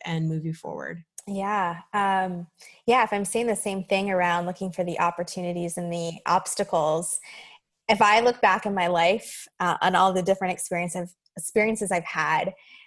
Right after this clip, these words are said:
Speaker 2: um, one, I think one of the biggest obstacles I've had to go through was something from my childhood. And, um, this is a,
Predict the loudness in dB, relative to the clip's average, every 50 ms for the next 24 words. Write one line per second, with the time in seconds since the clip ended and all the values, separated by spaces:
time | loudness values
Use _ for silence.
0 | _ -4 -2 0 0 0 -2 -2 -4 -8 -8 -2 0 2 4 4 4 2 0 -2
1 | -2 -2 0 2 2 2 2 2 2 2 0 2 2 0 -2 -2 -2 -2 -2 -4
2 | -4 -8 -10 -6 -4 -4 -4 -2 0 2 2 4 4 2 2 2 0 2 2 2
3 | 2 2 2 2 2 2 0 0 -2 -4 -2 -2 -4 -4 -4 -4 -4 -4 -4 -6
4 | -6 -4 -2 0 0 0 0 -2 -4 -4 -4 -4 -6 -8 _ _ -20 -20 -20 -20
5 | _ _ _ -4 -2 0 2 2 2 2 0 0 -2 -2 -4 -6 -6 -6 -6 -4
6 | -4 -4 -4 -4 -6 -6 -8 -8 -6 -6 -2 2 4 4 4 2 2 2 2 2
7 | 4 2 0 -2 -6 -12 _ _ -4 -2 0 0 0 -2